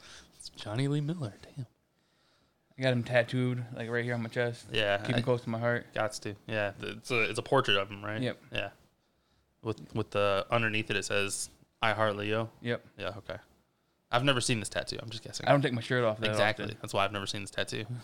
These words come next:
Speaker 1: <laughs> All right, fuck it. You wanna, <laughs> you wanna talk about speedrunning?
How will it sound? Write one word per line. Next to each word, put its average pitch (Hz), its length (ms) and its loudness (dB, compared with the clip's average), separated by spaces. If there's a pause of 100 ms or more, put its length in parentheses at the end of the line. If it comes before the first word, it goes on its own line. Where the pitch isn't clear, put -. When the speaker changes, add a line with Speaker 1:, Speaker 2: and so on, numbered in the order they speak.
(440)
Speaker 1:
<laughs> 170 160 -2 (2000)
All 151 100 8
right, 123 180 10
fuck 127 240 6
it. 110 120 2
You 143 340 0
wanna, 175 240 8 (640)
<laughs> - 640 -20
you 147 80 2
wanna 170 80 10
talk 165 160 8
about 156 240 8
speedrunning? 165 540 8